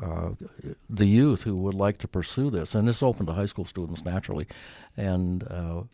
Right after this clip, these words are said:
so, we, you know, that's one of the things. We're gonna be giving out those scholarships, plus our partner,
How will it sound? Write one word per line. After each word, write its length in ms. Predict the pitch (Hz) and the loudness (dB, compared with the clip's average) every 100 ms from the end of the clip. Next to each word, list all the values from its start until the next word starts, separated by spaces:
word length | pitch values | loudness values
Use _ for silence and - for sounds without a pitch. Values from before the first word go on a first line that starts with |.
| _ - | _ -6
so, 160 | - | 0
we, 160 | 117 139 | 4 4
you 140 | 117 107 | 2 -2
know, 200 | 92 95 - - - _ | -2 -4 -8 -18 -20 _
that's 220 | 120 - | 4 6
one 160 | 117 135 | 4 4
of 60 | 120 | 4
the 80 | |
things. 280 | 87 104 90 | -2 -4 -6
We're 60 | 101 | -8
gonna 120 | 104 104 | -8 -6
be 100 | 104 | -4
giving 280 | 110 101 98 | -4 -4 -4
out 200 | 95 - | -6 -6
those 160 | 104 | -10
scholarships, 720 | - 98 98 92 104 92 - - - - _ - | -8 -6 -6 -6 -4 -6 -6 -16 -20 -20 _ -2
plus 600 | 135 160 87 90 - - _ _ _ _ _ _ _ | 2 2 2 -2 -8 -18 _ _ _ _ _ _ _
our 220 | 98 90 | -4 -4
partner, 680 | 80 - 196 208 90 65 | -6 0 2 2 0 -14